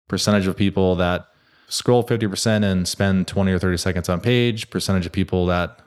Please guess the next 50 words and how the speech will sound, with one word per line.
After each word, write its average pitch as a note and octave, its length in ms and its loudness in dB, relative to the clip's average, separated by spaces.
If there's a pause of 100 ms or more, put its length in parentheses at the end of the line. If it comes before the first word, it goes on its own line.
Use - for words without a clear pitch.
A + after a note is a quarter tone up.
(160)
sign G2 300 0
up F2+ 80 -2
for F#2 120 -2
an F2+ 60 -2
email, A#2+ 520 0 (160)
percentage G#2+ 400 2
of G2+ 100 2
people G2 460 0
that F2+ 300 -2 (240)
view G2 400 0
a E2+ 40 0
product A#2+ 340 0
page, G#2 540 -2 (400)
add F2 120 -2
to - 60 -6
cart, A2+ 440 0
et - 80 -16
cetera. F2 460 0 (220)
Those G2+ 180 2
are F#2+ 140 0
all G#2 380 2
goals G2+ 520 0
that G2 160 -4
you F#2+ 160 0
would F#2 160 -2
create F#2 460 0
in F#2 160 -2
Universal F#2 520 0
Analytics G2 540 0
based F#2 260 -2
on F2+ 360 0 (300)
event A2+ 280 0
tracking. D#3+ 460 0 (560)
And G2 160 2
then G2+ 100 2
you F#2+ 120 2
can F2+ 540 0
essentially F#2 380 0
look F#2+ 220 2
at F2 80 -2
that. F2 240 0
So - 80 -6
those F#2 220 2
are F#2+ 80 4
all F2+ 100 2
micro F2+ 400 0
conversion F2 460 0
rates E2+ 220 -2
for F2 380 0
the, D#2+ 80 -8